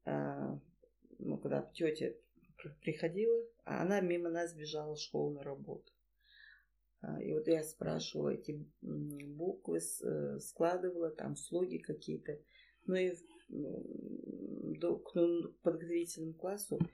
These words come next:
а, кое-что там уже могла читать. А так дети в основном, конечно, кто ходил в детский сад, э, у кого родители работали, от-, отдавали все в детский сад, они уже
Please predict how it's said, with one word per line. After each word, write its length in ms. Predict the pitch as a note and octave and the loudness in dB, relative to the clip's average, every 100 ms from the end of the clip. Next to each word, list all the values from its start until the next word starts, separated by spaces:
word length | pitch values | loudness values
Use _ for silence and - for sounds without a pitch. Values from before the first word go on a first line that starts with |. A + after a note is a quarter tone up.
| _ _ _ | _ _ _
а, 260 | - - - - - | -16 -14 -14 -18 0
кое-что 440 | F3+ F3+ - E3 | 4 4 2 -2
там 280 | D#3+ D3+ C#3 | -2 -2 -2
уже 420 | C#3+ C#3 - - - _ | -4 -4 -4 -6 -14 _
могла 440 | C#3+ D#3 D3+ B2+ - | -2 0 0 -2 -4
читать. 580 | - - B2+ - - - _ _ - - - _ - | -4 -2 -4 -4 -14 -20 _ _ -20 -20 -20 _ -6
А 100 | D#3+ | -2
так 280 | A3 A#3+ F3+ | 2 2 2
дети 260 | F#3+ G3 | 0 0
в 40 | D#3 | -2
основном, 360 | - D#3+ E3+ | -2 -6 -6
конечно, 520 | - D3 D3 - D3 - - - - | -6 -6 -6 -6 -4 -4 -6 -10 -6
кто 120 | D3 | -4
ходил 340 | D3 D3 E3+ | -2 0 0
в 20 | |
детский 360 | D3 C#3 - C#3+ | -2 -6 -8 -14
сад, 380 | - E3+ F#3 - | -4 -2 -2 -4
э, 520 | C#3+ C3+ C3 B2 G2 - _ _ _ | -6 -6 -8 -8 -10 -14 _ _ _
у 20 | |
кого 260 | D3+ D#3 D3+ | 0 4 6
родители 460 | C#3+ C#3+ D3 C3+ C#3 | 4 -2 -4 -4 -2
работали, 840 | C#3 C#3 G3+ G#3 D#3+ D3+ D3+ - - | -4 -6 -6 -4 -4 -2 -2 -2 -4
от-, 200 | - - | -4 -6
отдавали 600 | C#3 D3 C#3 C#3 C3 - | -4 -2 -2 -2 -4 -6
все 180 | - | -8
в 80 | - | -6
детский 380 | - D3 - - | -4 -4 -6 -6
сад, 320 | - F#3 F#3+ | -4 -2 -2
они 240 | D3 E3 F3+ | 0 0 2
уже 380 | D#3 - D#3+ | 0 0 -2